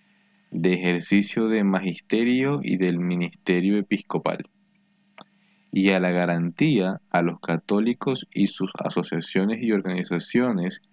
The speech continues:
la plena libertad de reunión y manifestación del pensamiento, con la palabra, los escritos y cualquier otro medio de difusión.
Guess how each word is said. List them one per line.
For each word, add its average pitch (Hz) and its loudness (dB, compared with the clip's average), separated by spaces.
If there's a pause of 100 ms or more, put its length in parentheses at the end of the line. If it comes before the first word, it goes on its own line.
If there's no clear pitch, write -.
(440)
la 87 0
plena 98 2
libertad 92 0
de 98 2
reunión 98 -2
y 117 -2
manifestación 113 -2 (460)
del 87 2
pensamiento, 87 -2 (540)
con 85 0
la 80 2
palabra, 104 0 (640)
los 90 2
escritos 117 0 (100)
y 104 2
cualquier 92 0
otro 98 0
medio 104 0
de 95 2
difusión. 98 -2